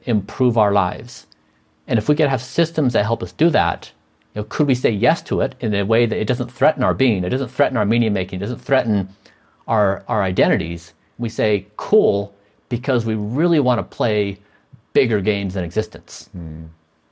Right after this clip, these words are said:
Speaker 2: All right, that's super interesting, and we will certainly continue, uh, balancing this razor's edge of practicality and,
Speaker 1: <laughs>
Speaker 2: and philosophy, which I actually really do find interesting.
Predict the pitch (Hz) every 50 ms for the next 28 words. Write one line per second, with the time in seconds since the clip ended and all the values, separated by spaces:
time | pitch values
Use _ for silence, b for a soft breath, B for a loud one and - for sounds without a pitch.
0 | B B B B B B B B B B B B B B B B _ _ _ _
1 | _ _ _ - 113 110 104 98 104 - - 107 110 107 98 - - - - -
2 | - - - - - - - - 190 190 160 151 135 120 110 110 107 - 104 92
3 | - - 110 104 101 101 95 95 101 101 101 101 - - 131 127 123 107 113 107
4 | 104 101 98 95 98 95 95 - 113 104 - - 113 110 107 104 101 101 101 98
5 | - - 101 95 95 95 95 87 87 - 107 110 110 110 104 - - 104 98 95
6 | 92 92 92 - - - - 101 98 101 104 101 87 95 90 87 95 92 92 90
7 | 80 - 92 87 85 82 - - - - - 92 - 101 - 131 101 - 120 107
8 | 104 104 104 101 98 101 98 98 95 98 98 - 92 95 92 - - 98 101 107
9 | 98 - 98 90 85 - 92 95 98 95 - - 98 90 87 - 87 90 101 98
10 | 95 87 87 98 87 - 92 90 87 90 85 - 98 90 - 92 - - 92 87
11 | 92 92